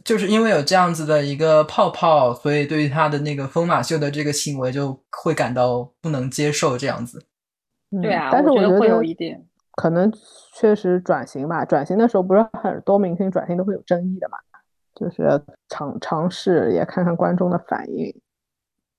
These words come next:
Speaker 1: 所以可能 Lisa 本人就是想要打破这个泡泡吧。<laughs>
Speaker 2: 几个人里面她是舞担嘛，确实跳舞很厉害，身材也好。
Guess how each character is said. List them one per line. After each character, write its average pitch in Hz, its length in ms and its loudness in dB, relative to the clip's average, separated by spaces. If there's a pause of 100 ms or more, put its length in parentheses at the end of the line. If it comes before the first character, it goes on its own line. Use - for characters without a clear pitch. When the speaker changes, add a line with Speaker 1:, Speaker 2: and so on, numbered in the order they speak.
(680)
Speaker 1:
所 180 140 -8
以 190 100 -4
可 165 160 -8
能 147 460 -4 (540)
Lisa 175 340 0
本 156 120 0
人 135 160 -4
就 165 80 0
是 165 120 0
想 143 140 -4
要 135 100 0
打 120 180 2
破 165 180 2
这 160 140 -2
个 143 80 0
泡 156 220 -2
泡 147 180 0
吧。 - 280 -4 (240)
<laughs> - 1000 -2
Speaker 2:
几 185 200 0
个 190 140 6
人 233 140 6
里 196 100 2
面 156 100 -2
她 220 140 2
是 240 60 4
舞 190 240 2
担 196 260 -2
嘛， 196 220 -2
确 - 240 -6
实 185 160 -4 (240)
跳 - 120 4
舞 185 120 0
很 - 180 -4
厉 185 140 2
害， - 60 -8 (440)
身 202 240 2
材 - 200 0
也 - 100 0
好。 - 320 -10